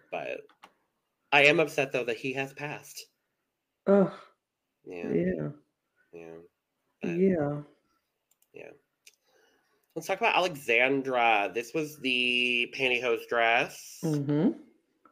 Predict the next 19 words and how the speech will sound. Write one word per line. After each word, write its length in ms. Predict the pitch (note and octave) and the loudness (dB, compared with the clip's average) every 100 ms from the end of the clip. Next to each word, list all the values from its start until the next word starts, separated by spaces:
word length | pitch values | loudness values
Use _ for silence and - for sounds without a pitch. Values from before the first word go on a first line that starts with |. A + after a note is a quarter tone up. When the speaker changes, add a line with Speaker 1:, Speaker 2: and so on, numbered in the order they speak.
| - _ | -20 _
Speaker 1:
It's 240 | D#3 D3 - | 4 4 4
sexy. 520 | C3 - E3 E3 - _ _ - | 4 4 0 -2 -6 _ _ 6
Speaker 2:
It 140 | D3 | 10
is 160 | C#3 B2+ | 10 10
Speaker 1:
It's 200 | D3 D3+ | 6 6
Speaker 2:
sexy. 60 | - | 6
Speaker 1:
glamorous. 840 | D3+ E3+ G#3 D3+ C3 C#3+ - - | 8 10 8 8 6 4 -4 -4
Speaker 2:
It 100 | C#3+ | 2
Speaker 1:
And 300 | C3+ C3 C#3 | 6 8 10
Speaker 2:
is. 60 | - | 8
Speaker 1:
it's 80 | A3+ | 4
a 20 | |
dress. 480 | - A2 G#2+ - - _ _ | 2 0 0 -6 -18 _ _
Speaker 2:
And 220 | - C#3 C3+ | 0 4 6
it 120 | C3+ | 8
is. 40 | |
Speaker 1:
And 80 | D3+ | 8
it 320 | G#3+ A3+ | 8 6
is. 40 | G3+ | 2